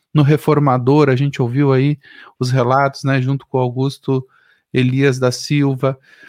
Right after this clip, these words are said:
Então, é, foi um espírito que realmente é um espírito, vamos dizer assim, não é foi, né, porque ele é. Ele é um espírito que está muito próximo de nós, do espiritismo.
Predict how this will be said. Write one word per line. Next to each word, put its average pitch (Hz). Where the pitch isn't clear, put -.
Então, 175
é, 139
foi 185
um 202
espírito 165
que 147
realmente 147
é 185
um 220
espírito, 139
vamos 123
dizer 131
assim, 127
não 135
é 180
foi, 156
né, 147
porque -
ele 208
é. 160
Ele 143
é 151
um 220
espírito 165
que 147
está 135
muito 147
próximo 139
de 123
nós, 123
do 127
espiritismo. 131